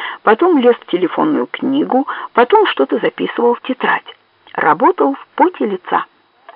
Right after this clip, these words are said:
Стоя у него за спиной и заглядывая через плечо,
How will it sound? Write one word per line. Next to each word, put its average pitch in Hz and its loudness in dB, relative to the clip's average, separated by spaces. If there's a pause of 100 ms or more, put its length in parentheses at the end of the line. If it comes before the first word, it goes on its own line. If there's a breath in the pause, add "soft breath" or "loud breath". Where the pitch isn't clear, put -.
Стоя 165 2
у 170 0
него 165 -2
за 160 -8
спиной 202 -4 (320 loud breath)
и 202 4
заглядывая 185 2
через 170 -6 (100)
плечо, 330 -4